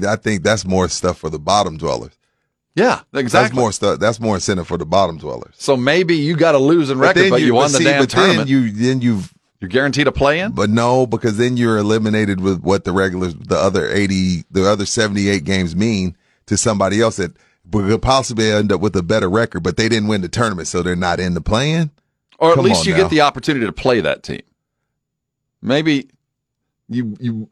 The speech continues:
Speaker 2: you manage to get yourself in a situation where you get one more game for that play-in, kinda like they're doing with the play-ins. It's a double elimination.
Speaker 1: I don't
Speaker 2: Finding
Speaker 1: know
Speaker 2: a
Speaker 1: about
Speaker 2: way
Speaker 1: that one.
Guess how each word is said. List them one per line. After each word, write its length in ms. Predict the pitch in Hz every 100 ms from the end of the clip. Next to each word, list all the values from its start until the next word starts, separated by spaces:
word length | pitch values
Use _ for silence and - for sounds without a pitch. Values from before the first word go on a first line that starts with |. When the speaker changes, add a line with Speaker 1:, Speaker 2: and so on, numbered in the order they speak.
| _
Speaker 2:
you 140 | 127
manage 420 | 120 135 156 151
to 80 | 143
get 240 | 110 147
yourself 340 | 151 - 143 123
in 60 |
a 60 | 127
situation 600 | - 139 139 135 131 131
where 100 | 123
you 60 | 123
get 180 | 139
one 220 | 117 240 285
more 220 | 226 202
game 260 | 185 180
for 80 | 147
that 180 | 151 131
play-in, 420 | 120 143 131 107
kinda 220 | 101 127 123
like 260 | 113 104 _ _ _ _
they're 120 | 113
doing 180 | 113 117
with 160 | 113
the 60 | 131
play-ins. 480 | - 131 147 60 -
It's 160 | 76
a 100 | 82 76 _ _ _ 95
double 280 | 139 113
elimination. 560 | 90 82 73 67 - 73
Speaker 1:
I 220 | 180 -
don't 100 | -
Speaker 2:
Finding 100 | 123
Speaker 1:
know 100 | 117
Speaker 2:
a 20 | -
Speaker 1:
about 120 | 151
Speaker 2:
way 160 | 151 107
Speaker 1:
that 220 | 95
one. 100 | -